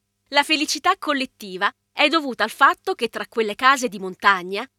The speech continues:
era dal millenovecentottantasette che non si sentiva piangere un bimbo. Il piccolo Pablo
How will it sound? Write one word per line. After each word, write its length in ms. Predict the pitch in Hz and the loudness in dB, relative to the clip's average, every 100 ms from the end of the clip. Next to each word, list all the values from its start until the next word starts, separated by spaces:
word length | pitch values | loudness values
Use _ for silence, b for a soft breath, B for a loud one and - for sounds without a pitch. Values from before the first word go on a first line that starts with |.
| _ | _
era 340 | - 269 277 226 | 0 2 4 2
dal 200 | 208 214 | -2 -2
millenovecentottantasette 1800 | 277 311 262 220 220 277 285 262 214 254 262 - 214 254 262 _ - 339 _ _ | -4 -2 -4 -6 -6 -4 -4 -4 -4 0 0 -2 -4 0 0 _ -14 -14 _ _
che 140 | 311 | 0
non 120 | 302 | 2
si 160 | 294 294 | 2 0
sentiva 480 | 277 269 - 269 - | -2 -2 -2 -2 -2
piangere 460 | 214 190 208 226 | 0 -2 -2 -4
un 120 | 233 233 | -4 -6
bimbo. 460 | 185 165 170 170 _ _ _ _ | -10 -12 -14 -18 _ _ _ _
Il 200 | - 311 | -6 -2
piccolo 400 | 440 - 330 277 | 0 0 0 -2
Pablo 540 | - 170 165 196 254 | 2 2 2 -6 -12